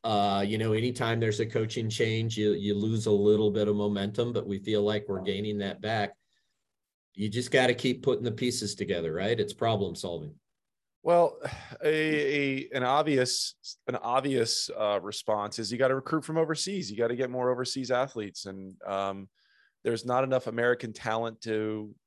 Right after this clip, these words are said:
Speaker 2: to win the I R A anymore. What do you, what do you say about that?
Speaker 1: Um, I say that I think people are looking at, to me, it's a numbers game, right? I-, in this,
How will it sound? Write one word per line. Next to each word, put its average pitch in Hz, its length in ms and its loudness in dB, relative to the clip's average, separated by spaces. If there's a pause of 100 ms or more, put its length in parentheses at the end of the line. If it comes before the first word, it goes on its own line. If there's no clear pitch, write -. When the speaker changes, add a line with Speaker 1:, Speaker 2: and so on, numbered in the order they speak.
Speaker 2:
to 110 200 -6
win 113 220 -4
the 117 100 0
I 113 100 2
R 113 120 4
A 139 60 2
anymore. 98 480 -6
What 113 100 -8
do 127 40 -4
you, 131 60 -4
what 139 80 -4
do 147 60 -2
you 151 60 -4
say 160 160 -2
about 143 200 2
that? 139 300 4 (1080)
Speaker 1:
Um, 240 560 8 (500)
I 262 180 6
say 262 360 8
that 185 340 8
I 190 140 10
think 208 460 4
people 214 680 8
are 147 240 6
looking 156 720 4
at, 139 300 2
to 175 100 4
me, 202 240 8
it's 190 160 4
a 156 40 4
numbers 120 440 0
game, 82 340 -4
right? 101 260 -2 (460)
I-, - 20 2
in 160 260 4
this, 208 200 8